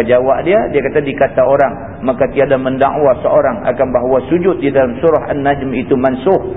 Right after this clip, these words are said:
melainkan harus mendakwa seseorang itu meninggalkan sujud itu mansuh," dia kata. Kita tak boleh kata benda tu dah dimansuhkan. Tak boleh kata. Dia kata pasal apa? Pasal ada dua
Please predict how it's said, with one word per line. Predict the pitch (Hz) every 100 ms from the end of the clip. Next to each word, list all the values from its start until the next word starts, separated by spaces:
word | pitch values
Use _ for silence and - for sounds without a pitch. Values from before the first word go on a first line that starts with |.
| -
melainkan | 120 135 131 127 123 120
harus | 143 196 226 147
mendakwa | 147 143 135 147 131 - -
seseorang | 151 139 131
itu | 127 135 110 - -
meninggalkan | 123 139 143 151 139 120 131
sujud | 120 139 139 120
itu | 120 123
mansuh," | 107 101 87 90 - -
dia | 92 82
kata. | - - - - - - -
Kita | 139 147 147
tak | 139
boleh | 147 139 113
kata | 110 - - 131 117
benda | 98 120 123 113
tu | 127
dah | 120 110
dimansuhkan. | 117 104 101 - 95 - 107 107 95 - - - - - -
Tak | 180 190
boleh | 208 151
kata. | 110 - 131 123 101
Dia | 123
kata | 147 156
pasal | 139 139 156
apa? | - 262 - -
Pasal | 147 - 135
ada | 131 131 123
dua | 135 127